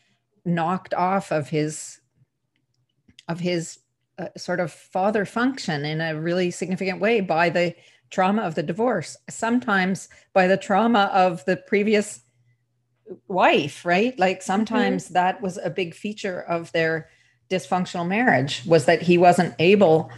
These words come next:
Speaker 1: to take his place a-, as a father in terms of the leadership of the family unit, um, in the way that fathers do,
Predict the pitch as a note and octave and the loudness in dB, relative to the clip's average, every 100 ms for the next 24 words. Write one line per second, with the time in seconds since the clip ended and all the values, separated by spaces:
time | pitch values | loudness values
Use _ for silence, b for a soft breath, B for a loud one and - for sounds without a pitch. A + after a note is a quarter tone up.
0 | B B - E3+ F3+ F3 F3+ D#3+ - F#3+ | B B -2 2 2 4 2 0 2 6
1 | G3 E3 - - - - _ _ _ _ | 6 4 0 -10 -16 -20 _ _ _ _
2 | _ _ _ _ _ _ _ _ _ - | _ _ _ _ _ _ _ _ _ 0
3 | D#3 - - _ - E3 D3 - E3+ E3+ | 0 0 -12 _ 0 0 0 2 4 4
4 | D3 - B2+ _ _ E3 D#3 - D#3+ D#3+ | 2 -2 -8 _ _ 0 2 4 4 4
5 | - D3+ C3+ G3 G3+ B B B B F3 | 6 6 4 -2 -14 B B B B 0
6 | D3+ D#3+ F3+ F#3+ F#3+ E3+ D3 D3 D3+ D3 | 2 6 6 6 6 4 4 4 4 2
7 | - D3+ D3+ D#3 E3+ E3+ A3 A3+ C3 - | 4 4 4 6 4 6 8 6 4 -2
8 | _ _ _ _ _ _ _ _ D3+ D3 | _ _ _ _ _ _ _ _ 0 2
9 | C#3 C3+ C#3+ D3+ - _ - D#3+ D#3 D3+ | 2 0 -2 -6 -12 _ 0 2 4 4
10 | D#3 D#3 D#3 D#3 D3 - _ _ - - | 6 6 6 6 4 -4 _ _ -20 -16
11 | - C#3+ C#3+ D3+ - G3 F3+ D3 C3 B2+ | 2 4 4 2 2 4 6 4 0 -8